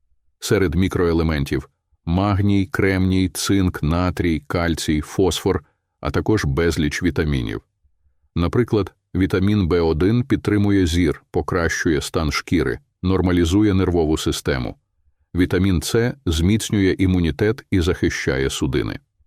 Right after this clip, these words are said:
Кислоти в огірках регулюють обмін вуглеводів, запобігаючи утворенню жирових відкладень. Шкірка огірка не менш корисна, у ній міститься фітин, алкалоїд із антиоксидантною дією,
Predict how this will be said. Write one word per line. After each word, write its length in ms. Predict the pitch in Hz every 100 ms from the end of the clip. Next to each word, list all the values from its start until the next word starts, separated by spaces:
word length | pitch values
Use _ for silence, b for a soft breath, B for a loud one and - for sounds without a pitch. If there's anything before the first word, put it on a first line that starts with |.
| _ _ _ _
Кислоти 500 | - - - 135 139
в 60 | 95
огірках 600 | 92 90 80 104 101 - -
регулюють 640 | 90 85 87 90 92 85 -
обмін 340 | 95 80 80
вуглеводів, 640 | 82 78 85 82 87 87 - _ _ _
запобігаючи 800 | 92 95 85 80 82 104 98 -
утворенню 560 | 92 - 87 98 95 92
жирових 460 | 85 82 80 92 -
відкладень. 600 | 69 - 78 55 57 58 _ _ _ _ _ _ -
Шкірка 420 | - 135 127 -
огірка 560 | 95 85 92 - 98 87
не 160 | 80
менш 260 | 78 78 76
корисна, 580 | - 90 120 - 110 104
у 100 | -
ній 160 | 101 143
міститься 520 | 120 110 - 95 98
фітин, 580 | - 147 - 101 110 120 -
алкалоїд 840 | 92 90 - 92 90 71 65 67 -
із 320 | - 85 73 -
антиоксидантною 1160 | 101 110 101 92 80 - 76 78 76 85 80
дією, 600 | 80 87 78 69 69 60